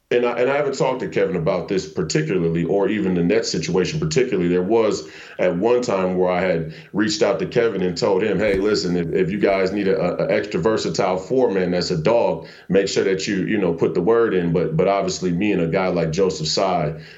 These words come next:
would probably never see eye to eye and be able to coexist. But, um, I, I think that people underestimate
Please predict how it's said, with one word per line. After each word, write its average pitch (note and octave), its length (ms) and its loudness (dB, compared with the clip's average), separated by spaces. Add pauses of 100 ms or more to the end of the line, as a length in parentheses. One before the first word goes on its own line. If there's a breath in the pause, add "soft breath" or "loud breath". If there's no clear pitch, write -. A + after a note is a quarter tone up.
(100)
would F2+ 140 0
probably F2+ 320 0
never F2 260 0
see E2+ 280 -2
eye F2 160 0
to D#2+ 80 0
eye E2+ 240 0
and D#2+ 120 0
be F2+ 100 0
able E2 140 0
to D2+ 100 -4
coexist. E2 760 0
But, E2+ 260 0 (380 loud breath)
um, F#2 600 0
I, A2+ 80 2 (200)
I A#2+ 80 0
think D#3+ 380 -2
that B2 320 0
people D#3 320 0
underestimate G#2+ 1080 0